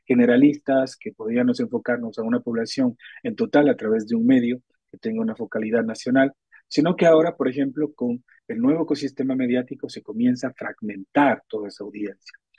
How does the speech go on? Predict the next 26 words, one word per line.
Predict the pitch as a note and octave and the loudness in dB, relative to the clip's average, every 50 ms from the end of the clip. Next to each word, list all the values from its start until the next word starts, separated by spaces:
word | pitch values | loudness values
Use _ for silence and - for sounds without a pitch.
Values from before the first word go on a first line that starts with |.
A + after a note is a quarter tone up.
| - - - _ | -20 -20 -6 _
Y | - C#3+ | 4 6
ahí | D#3 G3+ G3 | 6 6 4
también | - - A3 F3+ F3 E3 D3+ | 4 2 2 2 2 4 4
viene | D3+ D3+ D#3 E3 | 6 6 6 4
una | D#3+ D#3 | 2 2
de | C#3 | 2
las | A#2+ - - | 0 -2 -4
cuestiones | - - - - C#3 C#3 D3 C3+ A#2+ | -8 -16 -10 -6 -4 -4 -2 -2 -2
y | B2 | -4
una | C3+ D3 | -4 -2
de | D3 B2+ | -4 -4
las | G#2 - | -6 -8
problemáticas, | - A2 G#2+ G#2 G#2+ A2 B2 C3+ C#3 - _ - - - | -10 -10 -8 -6 -4 -2 -2 -2 -2 -4 _ -10 -10 -10
por | - - | -12 -20
ejemplo, | - - - B2 C3 A2 | -14 -10 -8 -6 -6 -6
que | A2 G2 | -8 -8
tenemos | - A2+ A2+ A#2+ B2+ B2+ - - | -6 -4 -2 0 0 -2 -2 -6
en | A2 G#2+ | -10 -10
el | G#2 | -10
periodismo, | - - G#2 A2 A#2 D3 G#3 G3+ - - - - - _ - - - - - - _ | -10 -8 -6 -2 0 2 2 2 0 -2 -6 -8 -8 _ -20 -20 -20 -20 -20 -4 _
que | - F3 | 0 2
sucede | E3+ - F#3+ - - A3 G3+ F#3 - - | 4 4 4 6 6 6 6 6 2 0
que, | - F3+ F#3 F#3 - _ _ _ _ _ _ _ _ _ _ - | 0 0 0 0 -2 _ _ _ _ _ _ _ _ _ _ 0
eh, | C#3 C#3 C#3 C3+ C3+ C3+ C3 C3 C3 | 2 4 4 6 6 6 6 6 6
la | C3 C3+ C3+ - | 6 4 2 2
cuestión | C#3 C3+ - - - F3 G3 G#3 G3+ G3 G#3+ - | -2 -6 -6 -6 -4 -2 -2 -2 -2 -4 -8 -14